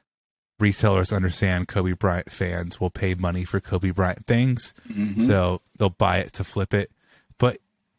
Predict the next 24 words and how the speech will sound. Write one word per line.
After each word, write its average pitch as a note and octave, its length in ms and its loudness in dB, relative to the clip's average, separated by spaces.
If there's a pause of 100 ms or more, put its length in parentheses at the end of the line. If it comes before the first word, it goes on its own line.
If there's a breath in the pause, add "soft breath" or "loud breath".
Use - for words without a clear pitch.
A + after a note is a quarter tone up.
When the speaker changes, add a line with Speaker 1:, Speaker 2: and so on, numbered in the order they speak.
(100)
Speaker 1:
just D3 240 -2
looking G3+ 220 0
at, - 100 0
like, D#3 120 -2
the A#2 100 2
Jordan F#2+ 440 0
market, - 380 -10
the G2+ 80 -6
general B2 480 0
Jordan G2 320 -2
market, F#2 400 -4
not G#2 160 -2
the G#2 80 -4
Travis G2+ 380 -2
Scott G2+ 280 -4
one G2+ 280 0
lows, F#2+ 560 0 (680 soft breath)
uh, F#2 320 0
just G2+ 180 -6
the A2 100 0
general D#3+ 340 2
stuff D3+ 320 0
out A2+ 180 2
there G#2 300 0